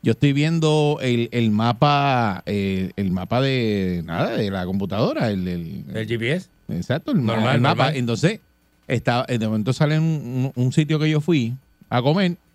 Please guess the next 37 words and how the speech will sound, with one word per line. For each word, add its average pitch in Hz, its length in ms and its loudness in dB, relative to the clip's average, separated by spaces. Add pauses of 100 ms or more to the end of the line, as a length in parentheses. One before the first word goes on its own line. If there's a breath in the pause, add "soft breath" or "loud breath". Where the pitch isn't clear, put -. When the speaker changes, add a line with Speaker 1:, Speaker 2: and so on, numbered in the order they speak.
(520)
Speaker 1:
y 135 60 2
entonces 117 440 2
me, 139 200 -2 (100)
me 120 180 0
pone 123 460 0
la, 110 440 0
la, 92 720 -2
la 104 160 -4
cuenta 165 540 0 (400)
Speaker 2:
Ujú. 113 80 -6
Speaker 1:
como, 113 880 2
pues, 110 160 2
que 120 160 -2
yo 113 120 2
estuve 143 340 2
ahí. 180 240 0 (280)
Me 120 60 -2
dice, 110 100 0
"Usted 131 160 0
estuvo 180 280 2
aquí, 196 200 -2
qué 190 100 0
sé 190 160 0
yo, 202 240 0
este, 160 140 0
Speaker 2:
Ah, 143 220 2
eh, 117 340 0
eh. - 20 -4 (280)
Speaker 1:
eh, 117 40 0
para 117 260 0
que 113 160 0
nos 107 200 0
dé 107 100 0
una 143 220 0
crítica 135 420 0
del 117 220 0
establecimiento". 101 840 -2